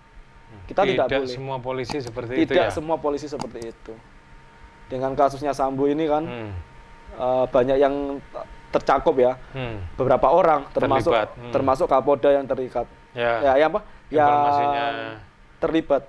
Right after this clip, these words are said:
Speaker 2: Ah.
Speaker 1: Eh, masyarakat pun sendiri ke-, seakan-akan kehilangan kepercayaan kepada Polri.
Speaker 2: Polisi,
Speaker 1: Dan
Speaker 2: betul.
Speaker 1: kita juga harus sadar, tidak semuanya seperti itu.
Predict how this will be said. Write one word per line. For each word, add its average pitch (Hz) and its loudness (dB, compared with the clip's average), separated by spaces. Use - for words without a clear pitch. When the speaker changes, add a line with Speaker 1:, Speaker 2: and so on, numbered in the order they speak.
Speaker 2:
Ah. 117 -14
Speaker 1:
Eh, 135 -4
masyarakat 160 0
pun 190 -6
sendiri 165 -4
ke-, - -14
seakan-akan 151 -2
kehilangan 151 -2
kepercayaan 143 -4
kepada 135 -4
Polri. 131 -4
Speaker 2:
Polisi, 117 -4
Speaker 1:
Dan 110 -6
Speaker 2:
betul. 107 -6
Speaker 1:
kita 147 2
juga 139 0
harus 143 -2
sadar, 127 0
tidak 180 0
semuanya 196 0
seperti 127 -8
itu. - -20